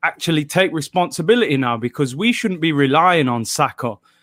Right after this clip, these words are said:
and Smith Rowe to win us games every week. Kev knows when he was, you know, a player,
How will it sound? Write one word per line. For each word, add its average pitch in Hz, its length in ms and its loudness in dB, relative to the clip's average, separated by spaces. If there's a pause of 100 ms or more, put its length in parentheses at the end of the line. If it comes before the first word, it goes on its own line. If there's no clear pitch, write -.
(240)
and 123 120 -6
Smith 151 320 -4
Rowe 139 200 2
to 139 120 -4
win 143 200 2
us 131 120 0
games 190 340 2
every 123 220 0
week. 113 220 -10
Kev 214 260 0
knows 156 340 2
when 143 180 2
he 143 100 4
was, 120 240 -2
you 123 100 -2
know, 117 160 -2
a 110 80 -4
player, 127 400 0